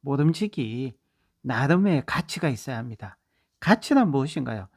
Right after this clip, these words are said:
누군가에게 유익이 되는 것입니다. 누군가의 인생에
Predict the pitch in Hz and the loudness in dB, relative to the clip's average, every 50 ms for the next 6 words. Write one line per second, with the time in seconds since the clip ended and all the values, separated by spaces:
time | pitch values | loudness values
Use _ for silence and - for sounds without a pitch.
0 | _ _ _ _ _ - 151 190 233 269 311 320 320 302 285 240 170 139 - - | _ _ _ _ _ -6 -2 -2 2 6 6 6 6 6 4 2 0 -2 -4 -4
1 | 175 208 233 - 127 143 208 247 262 294 - - 185 151 139 120 113 113 107 107 | -4 -4 -4 -4 -2 0 2 2 2 0 -2 -6 -6 -4 -4 -4 -4 -4 -6 -8
2 | 98 - - 101 98 - - - _ _ - 160 185 226 226 269 269 277 269 269 | -10 -12 -12 -14 -14 -14 -18 -20 _ _ -4 0 0 2 6 6 6 6 6 2
3 | 247 247 240 214 147 123 113 - 139 131 131 156 185 | 0 0 0 0 0 -2 -2 -4 -6 -4 -2 -2 -4